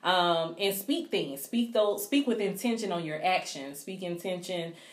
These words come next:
uh, with intention on anything that you do, and you'll literally see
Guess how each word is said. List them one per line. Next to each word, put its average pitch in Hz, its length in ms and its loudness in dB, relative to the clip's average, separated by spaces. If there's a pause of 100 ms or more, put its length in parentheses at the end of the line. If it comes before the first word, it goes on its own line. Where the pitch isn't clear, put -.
(160)
uh, 180 300 4
with 226 200 2
intention 180 800 0 (320)
on 170 240 4 (120)
anything 214 680 2
that 165 240 0
you 175 100 -6
do, 165 240 -2
and 165 160 -4
you'll 170 260 2
literally 160 560 0
see 160 640 -6